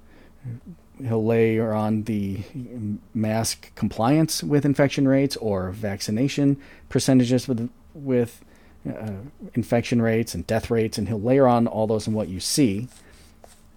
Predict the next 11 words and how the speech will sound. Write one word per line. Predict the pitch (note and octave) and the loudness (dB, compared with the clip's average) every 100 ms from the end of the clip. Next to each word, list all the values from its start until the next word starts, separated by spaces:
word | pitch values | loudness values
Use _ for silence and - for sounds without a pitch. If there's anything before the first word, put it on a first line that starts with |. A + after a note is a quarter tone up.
| - - C#3 B2 - - - | -20 -20 -18 -18 -20 -16 -6
As | G2+ | -6
plain | - - A#2 | -6 0 4
as | D3+ | 4
day, | - C#3 F#2 A2 - | 4 4 4 -2 -6
the | C3+ | -6
facts | - B2 - | 0 0 4
and | C3+ | 4
data | B2+ C3+ | 6 4
show | - G#2+ D#2+ G2 - - - - - - - | 2 -2 -2 -8 -12 -18 -20 -20 -20 -12 -4
that | A2 A2 G#2+ G2+ - - - - | -2 0 0 -2 -6 -16 -18 -12
the | C#3+ A#2+ A2 G2+ | -6 -2 -2 -4